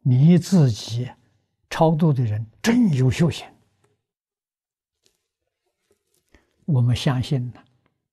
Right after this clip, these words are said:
可以，真的可以被他提升他的品位。啊，你增高了，水涨船高嘛。哎，你高，他就更，更向上。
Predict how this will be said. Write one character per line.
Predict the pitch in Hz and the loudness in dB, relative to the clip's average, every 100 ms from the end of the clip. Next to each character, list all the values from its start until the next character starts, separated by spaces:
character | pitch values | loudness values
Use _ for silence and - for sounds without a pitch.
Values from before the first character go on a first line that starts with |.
| _ _ _ _ _ _ _ | _ _ _ _ _ _ _
可 | - 131 | -8 -4
以， | 127 107 - | -4 -4 0
真 | 165 160 147 | 2 2 0
的 | 135 | -4
可 | - 120 | -8 -14
以 | 104 | -10
被 | 139 | -10
他 | - 127 - _ _ - | -10 -14 -16 _ _ -20
提 | - 117 | -10 -8
升 | 131 113 | -6 -8
他 | - | -12
的 | - - | -18 -20
品 | - - | -20 -20
位。 | _ _ _ _ _ _ _ _ _ _ _ _ _ _ _ _ 123 | _ _ _ _ _ _ _ _ _ _ _ _ _ _ _ _ -14
啊， | 110 _ | -14 _
你 | 156 120 147 | 0 2 2
增 | 233 160 | 0 0
高 | 131 135 131 | -2 -6 -10
了， | |
水 | - - 220 | -6 0 0
涨 | 220 107 123 | 0 -4 -6
船 | - 135 | -4 0
高 | 147 131 127 | 0 -2 -6
嘛。 | 110 _ _ _ _ _ _ _ _ | -12 _ _ _ _ _ _ _ _
哎， | - 147 110 - | -8 -6 -6 0
你 | 139 170 | 2 2
高， | 208 214 - _ _ _ _ _ _ _ _ | 0 -4 -8 _ _ _ _ _ _ _ _
他 | - 135 | -10 -8
就 | 120 110 - _ _ | -8 -10 -14 _ _
更， | - 127 - 156 - | -4 -4 -6 -14 -8
更 | 151 107 | -6 -6
向 | - 95 | -8 -14
上。 | - - | -16 -20